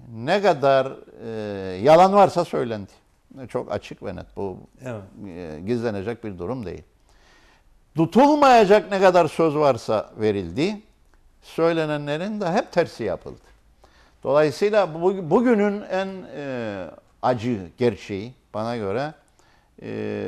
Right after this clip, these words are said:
Speaker 1: toplumda oluşan güvensizliktir. Kime karşı? Siyasetçiye karşı, kendini yönetenlere karşı.
Speaker 2: Evet.
Speaker 1: Yani eğer bugün uygulanmaya çalışılan bir takım önlemler ki bunların bir kısmı doğru olabilir.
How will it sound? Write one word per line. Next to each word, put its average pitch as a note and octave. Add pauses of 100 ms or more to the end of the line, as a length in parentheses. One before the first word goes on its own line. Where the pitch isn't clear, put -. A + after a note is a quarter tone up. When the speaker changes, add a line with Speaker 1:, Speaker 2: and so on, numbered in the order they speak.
(680)
Speaker 1:
toplumda A#2+
oluşan C#3 (420)
güvensizliktir. A#2+
Kime C#3
karşı? C#3 (240)
Siyasetçiye G#2+
karşı, G#2 (380)
kendini A2
yönetenlere F#2+
karşı. D2+ (380)
Speaker 2:
Evet. B2
Speaker 1:
Yani D#3
eğer E3
bugün D#3
uygulanmaya C3
çalışılan A#2
bir A#2+
takım A#2
önlemler A2+
ki G#2
bunların G#2
bir B2
kısmı G#2+
doğru A2+
olabilir. A#3